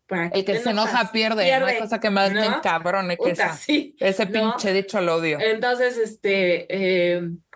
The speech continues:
Speaker 1: que yo eso precisamente, esa parte del enojo, lo estoy trabajando ahorita yo en terapia. Entonces, sí es muy liberador, o sea, agarrar y en el momento que te pasa la situación, entender por qué te está pasando la situación,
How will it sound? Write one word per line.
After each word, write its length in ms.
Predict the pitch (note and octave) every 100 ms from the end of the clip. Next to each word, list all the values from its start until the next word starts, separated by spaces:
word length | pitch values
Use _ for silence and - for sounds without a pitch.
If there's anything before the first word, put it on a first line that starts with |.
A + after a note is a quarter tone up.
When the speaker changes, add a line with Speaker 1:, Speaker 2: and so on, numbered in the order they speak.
| -
Speaker 1:
que 160 | A3 G#3+
yo 240 | A3 A3
eso 260 | A3 B3 A#3+
precisamente, 960 | G3+ F#3+ F#3+ G3+ G3 G3 F#3 F3 -
esa 220 | F3 G3
parte 320 | F#3 F3 G3 F3+
del 180 | E3
enojo, 400 | F3 F#3 F3 F#3
lo 140 | D3+ D#3
estoy 240 | - F#3
trabajando 420 | F3+ F3 E3+ F3
ahorita 220 | F3 F3 F3
yo 100 | E3
en 80 |
terapia. 440 | E3 F3+ F3 F3 F3+ - -
Entonces, 340 | - A3 A#3+ -
sí 120 | B3
es 140 | B3
muy 200 | C4 C4
liberador, 680 | B3 A3+ G3+ F3 F3 G3 G3 - - _ _ _ _
o 140 | F#3+
sea, 280 | G#3 G#3 F#3+
agarrar 480 | F3+ F3 F3 G#3+ B3
y 80 | A#3
en 100 | G3+
el 140 | F3+
momento 540 | G3 G3 G#3+ B3+ D4+ E4
que 100 | C4+
te 140 | A#3
pasa 240 | A3 A3 A#3+
la 160 | G3
situación, 640 | G3 F3+ E3+ G3 G#3+ D#4 - - - _
entender 640 | G#3 G#3+ G3+ G#3+ A3+ C4 D#4+
por 120 | E4+
qué 100 | C#4
te 80 | C#4+
está 200 | - B3
pasando 320 | B3 A3 G#3+
la 120 | G3+
situación, 640 | G3 - E3+ G3 G#3 G#3+